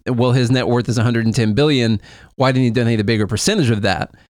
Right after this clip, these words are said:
Well, you're not looking at other people's net worths. You're looking at their incomes, and people confuse Amazon's stock price going up with Jeff Bezos making a lot of money.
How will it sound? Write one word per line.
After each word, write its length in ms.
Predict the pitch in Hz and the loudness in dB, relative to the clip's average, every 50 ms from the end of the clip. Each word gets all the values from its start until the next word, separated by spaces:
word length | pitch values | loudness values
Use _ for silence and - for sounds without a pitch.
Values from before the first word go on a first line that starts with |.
| _ _ _ _ _ _ | _ _ _ _ _ _
Well, 120 | - 175 | -6 -2
you're 100 | 165 190 | -2 0
not 240 | 214 220 233 208 - | 0 0 0 0 0
looking 300 | 170 190 220 - 214 165 | 0 0 0 0 0 0
at 80 | 135 120 | 0 0
other 180 | 110 127 127 | 0 0 0
people's 360 | 120 135 127 - 123 120 110 123 | 0 -2 -2 -2 -2 0 2 2
net 180 | 117 117 - | 0 0 0
worths. 500 | - 117 110 117 110 104 107 - - - | -2 0 0 0 0 0 -2 -4 -4 -2
You're 140 | 139 127 127 | -2 -2 0
looking 260 | 127 139 - 143 139 | -2 -2 -2 -2 -2
at 140 | 127 127 - | -2 -2 -2
their 240 | 131 117 113 107 - - | -2 -2 -2 -2 -4 -2
incomes, 800 | - 151 165 165 - - 127 101 95 98 98 101 95 - - - - | -2 0 0 0 0 -2 -2 -2 -2 -2 -4 -6 -6 -8 -12 -8 -2
and 160 | 135 123 123 | -2 -2 0
people 300 | - 170 180 175 185 170 | 0 -2 -2 0 -2 -2
confuse 680 | 147 - 160 143 117 - - 165 185 185 165 147 135 107 - | 0 0 -2 -2 -2 -2 0 0 2 4 2 2 2 0 0
Amazon's 540 | 143 151 160 165 151 127 147 135 139 131 - | -2 0 0 0 0 0 0 0 0 -2 -2
stock 360 | - - 135 135 147 - _ | -2 -2 -2 -2 -2 -6 _
price 280 | - 175 147 151 165 - | -2 -2 0 0 -2 -2
going 300 | - 175 165 165 165 170 | -2 -2 0 0 0 0
up 240 | 175 185 185 - - - - - - - _ | 0 0 -2 -4 -16 -20 -20 -20 -20 -14 _
with 220 | - 147 139 123 | -2 -2 -2 0
Jeff 180 | - 160 156 143 | 0 -2 -2 0
Bezos 500 | 127 160 147 147 135 143 139 131 117 - | 0 0 0 2 2 0 0 0 0 2
making 460 | 123 123 135 139 139 - 135 127 127 | 2 2 2 2 0 0 -2 0 0
a 60 | 120 | 0
lot 240 | 117 120 113 110 104 | 0 2 2 2 0
of 100 | 117 107 | 0 0
money. 400 | 104 107 117 110 104 - - - | 2 2 2 0 -2 -6 -10 -16